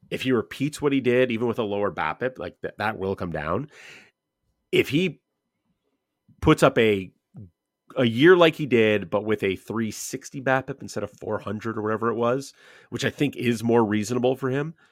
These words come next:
and possible. And I, I think, you know, you don't wanna bet on anybody having a three sixty babip, but I think he is capable of that kind of season,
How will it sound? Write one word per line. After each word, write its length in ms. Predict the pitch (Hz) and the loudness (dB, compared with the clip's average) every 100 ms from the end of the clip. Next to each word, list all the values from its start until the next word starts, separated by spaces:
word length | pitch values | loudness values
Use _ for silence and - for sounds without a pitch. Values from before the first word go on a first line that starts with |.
| - | -4
and 160 | 123 | -4
possible. 420 | - 131 107 - 117 | 4 4 4 0 -2
And 120 | 131 | -2
I, 260 | 139 139 135 | -2 -4 0
I 80 | 139 | 2
think, 220 | 135 - _ - _ - | 2 0 _ -20 _ -8
you 100 | 113 | -8
know, 100 | - _ _ _ _ _ | -10 _ _ _ _ _
you 100 | - | 6
don't 120 | 160 190 | 10 10
wanna 140 | 139 | 8
bet 200 | - 131 | 8 6
on 100 | 117 | 8
anybody 240 | 107 95 | 6 4
having 160 | 95 92 | 2 0
a 60 | 92 | -4
three 180 | 104 | -6
sixty 320 | 90 104 - 85 | -6 -8 -8 -4
babip, 380 | 92 87 - | -2 -4 -8
but 80 | - | -10
I 40 | 92 | -8
think 140 | 90 | -8
he 80 | 95 | -8
is 180 | 80 - - | -8 -14 -16
capable 640 | - 120 - 117 117 113 | -8 -8 -6 -4 -2 -2
of 80 | 110 | 0
that 160 | 107 | -2
kind 120 | 127 117 | -2 -8
of 60 | |
season, 400 | - 120 143 165 | -6 -8 -8 -12